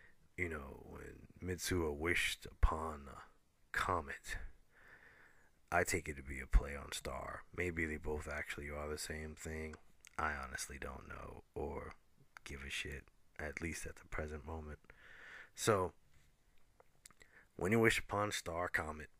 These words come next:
deal, they, that's a cliche type thing, but they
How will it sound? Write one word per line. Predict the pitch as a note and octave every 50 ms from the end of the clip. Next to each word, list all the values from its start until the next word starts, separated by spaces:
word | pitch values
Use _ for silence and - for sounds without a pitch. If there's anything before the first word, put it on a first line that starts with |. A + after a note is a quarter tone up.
| - - - - - - - - -
deal, | - D2+ C#2+ C#2 C2 - - - - - - - - - - - - - - - -
they, | F#2 F#2 - -
that's | - G2+ G#2+ -
a | -
cliche | - - - A2 F#2+ - - - F#2 D#2 D2 D2 -
type | - - D2+ - -
thing, | - - - D2 D2 C#2+ D2 D2+ - _ - - - _ - - -
but | - F#2 E2+ D#2+ D#2 D2+ - - - - - - - - - - - - - - - - - -
they | -